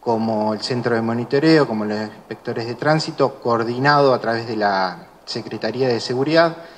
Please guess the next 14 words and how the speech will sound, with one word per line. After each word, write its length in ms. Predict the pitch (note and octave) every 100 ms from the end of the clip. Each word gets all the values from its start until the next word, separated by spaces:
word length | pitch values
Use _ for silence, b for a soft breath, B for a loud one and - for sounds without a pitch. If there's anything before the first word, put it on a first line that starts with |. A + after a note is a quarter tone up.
| B B B B B _
Así 280 | - C3+ C#3+
que, 100 | C#3
bueno, 380 | C3 B2 A2 F#2 B B B -
el 180 | B2+ -
Código 380 | D3 D3 C3+
Electoral 480 | C3 B2+ C#3+ D3 D3+
establece 560 | B2 C3+ A#2+ C#3+ C3 B2+
que 120 | A2+
se 140 | -
encuentra 720 | A2 A2 C3 B2 B2 A#2 A2+ -
prohibido 720 | C3 C3+ C#3 D#3 D3 C#3+ D3+ B B B -
la 160 | G#2+
concurrencia 640 | A2 A2 A2 A#2+ B2+ A#2+ A2
masiva, 560 | A2+ - D#3+ C#3+ C#3